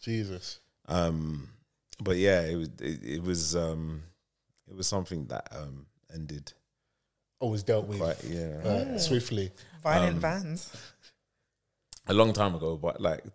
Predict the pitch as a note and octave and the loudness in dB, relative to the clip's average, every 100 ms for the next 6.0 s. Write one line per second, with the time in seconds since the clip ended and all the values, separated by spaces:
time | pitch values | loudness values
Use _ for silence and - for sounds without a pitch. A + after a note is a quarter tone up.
0 | _ _ _ _ G2 A#2 - A#2 G#2+ G2+ | _ _ _ _ 0 0 6 6 8 6
1 | F2+ F2 - - F#2 F#2 E2 F2 F#2+ F#2 | 6 2 2 0 2 4 4 4 2 2
2 | E2+ - F#2 F2+ F2 F2 F#2+ E2+ - - | 0 2 4 4 2 2 0 0 -2 2
3 | F2+ A2 G2+ F#2+ F2 - - - _ _ | 2 2 2 2 2 0 -8 -20 _ _
4 | - G2 G2+ F#2 E2+ E2 - D#2+ - G2 | 0 2 4 2 -2 -2 -2 -2 -6 -8
5 | - - B2 F#2+ G2+ G2 G#2+ G2+ G2 F#2+ | -8 -4 -6 -4 -10 -10 -10 -8 -6 -8